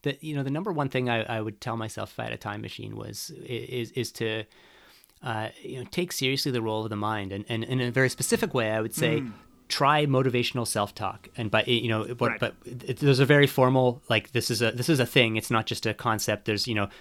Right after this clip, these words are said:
Speaker 1: you, you, first you identi-, you, you identify what you say to yourself in, in the context of,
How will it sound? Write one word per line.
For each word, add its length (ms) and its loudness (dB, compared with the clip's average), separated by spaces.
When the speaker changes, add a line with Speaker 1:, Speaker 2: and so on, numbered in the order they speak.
Speaker 1:
you, 140 4
you, 320 2
first 260 4
you 80 4
identi-, 360 2
you, 180 0
you 80 0
identify 520 6
what 220 4
you 80 0
say 220 0
to 60 0
yourself 420 -2
in, 240 -2
in 100 -2
the 60 -2
context 520 -2
of, 200 -4